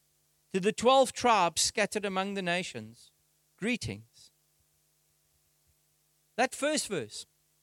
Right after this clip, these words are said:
he says, "James, a servant of God and of the Lord Jesus Christ." So he goes and he explains a little bit about who he is.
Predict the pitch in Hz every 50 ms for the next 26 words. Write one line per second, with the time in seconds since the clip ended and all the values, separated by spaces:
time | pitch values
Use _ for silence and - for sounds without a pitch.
0 | _ _ _ _ _ _ _ _ _ _ _ _ _ _ - 185 - - 254 269
1 | 254 202 - - 226 247 254 269 277 294 285 285 254 - - - 214 - - -
2 | - 262 277 285 277 302 294 - 302 285 - - - 196 175 160 147 143 139 147
3 | 151 _ _ _ _ _ _ _ _ _ _ _ - 170 170 175 156 160 165 160
4 | 170 190 202 196 - - 190 180 180 196 - - - 127 104 98 - _ _ _
5 | _ _ _ _ _ _ _ _ _ _ _ _ _ _ _ _ _ _ _ _
6 | _ _ _ _ _ _ _ _ - - 240 247 226 254 320 330 330 294 302 311
7 | 277 247 233 233 - 233 240 233 233 240 226 - - - - - 269 269 277 277
8 | 285 277 277 277 285 285 269 - - - - - _ _ _ _ _ _ _ _
9 | _ _ _ _ _ _ _ - 214 214 247 277 294 262 202 208 202 185 180 170
10 | 190 190 180 - - 196 202 202 202 202 190 147 131 110 - _ - -